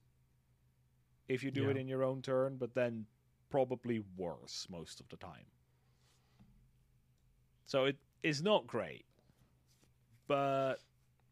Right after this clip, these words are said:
Speaker 1: I think it is certainly an extremely powerful card.
Speaker 2: Yeah, if there is a way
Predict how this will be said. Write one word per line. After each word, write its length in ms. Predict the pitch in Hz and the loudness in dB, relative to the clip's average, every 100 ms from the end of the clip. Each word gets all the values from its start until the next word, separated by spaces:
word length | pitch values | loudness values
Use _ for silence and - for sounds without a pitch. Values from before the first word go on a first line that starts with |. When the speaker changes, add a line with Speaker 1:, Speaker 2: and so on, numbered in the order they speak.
| _ _ _ _ - | _ _ _ _ 0
Speaker 1:
I 100 | 127 | 0
think 240 | - 180 | 4 0
it 80 | 151 | 2
is 100 | 120 | 0
certainly 560 | - 135 143 127 113 101 | 0 2 0 -2 -6 -6
an 60 | 95 | -6
extremely 840 | - - - 107 123 131 107 85 - | -6 -8 -6 -2 -2 -2 -4 -8 -8
powerful 560 | 98 143 117 78 - - | -4 -2 -2 -4 -14 -14
card. 140 | - - - - _ _ _ _ _ _ _ _ _ _ _ _ _ _ _ _ _ _ _ _ _ _ _ _ _ _ _ _ _ _ _ _ _ - - _ _ _ - | -20 -20 -20 -20 _ _ _ _ _ _ _ _ _ _ _ _ _ _ _ _ _ _ _ _ _ _ _ _ _ _ _ _ _ _ _ _ _ -20 -20 _ _ _ -4
Speaker 2:
Yeah, 220 | 127 120 | 0 2
if 100 | 113 | 2
there 160 | 165 190 | 4 4
is 120 | 190 | 6
a 80 | 170 | 6
way 720 | 147 135 131 135 139 139 139 | 6 2 0 2 2 0 -2